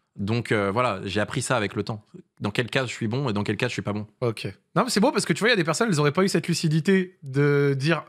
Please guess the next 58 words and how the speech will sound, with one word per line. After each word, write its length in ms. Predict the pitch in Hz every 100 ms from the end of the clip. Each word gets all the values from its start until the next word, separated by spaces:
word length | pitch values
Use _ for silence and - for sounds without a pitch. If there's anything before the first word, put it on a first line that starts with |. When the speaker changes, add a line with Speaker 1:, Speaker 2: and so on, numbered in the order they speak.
| - 165
Speaker 2:
Je 200 | 131 151
suis 200 | 165 147
pas 100 | 156
la 100 | 143
personne », 320 | 147 151 131
juste 280 | 170 262 -
par 220 | 170 -
kiff, 380 | 277 240 - - -
parce 100 | -
que 80 | 131
tu 140 | 147
disais 160 | 139 151
que 60 |
tu 60 | 135
suivais 220 | - 131
déjà 220 | 127 127
Carmine 260 | 120 123 123
avant. 260 | 135 233 - - - _
Il 60 | 135
y 20 |
a 60 | 131
pers-, 260 | 135 143 143
et 60 |
des 60 | 131
personnes, 280 | 127 - 185
même 120 | 170
si 120 | 170
on 40 | 156
leur 140 | 139
avait 200 | 131 143
mis 120 | 160
ces 100 | 147
restrictions, 360 | 127 - 120 185
elles 120 | 131
auraient 140 | 123
dit, « 80 | 127 147
Ok. » 260 | 135 143 - _ _ _ _
Speaker 1:
Oui. 200 | 170 139 -
Speaker 2:
Tu 80 |
vois 80 | 165
ce 60 | -
que 60 | 131
Speaker 1:
Bah, 60 |
Speaker 2:
je 40 | 147
veux 60 | 165
dire ? 80 |
Speaker 1:
oui, 200 | 175 226
bien 100 | 151
sûr. 180 | 131 147
Et 40 | 104
surtout 300 | 113 131 156
que, 160 | 131
bah, 180 | 113 98
je 60 | -
suis 100 | 104
pas 160 | 113
venu, 300 | 107 131 139
euh, 260 | 117 101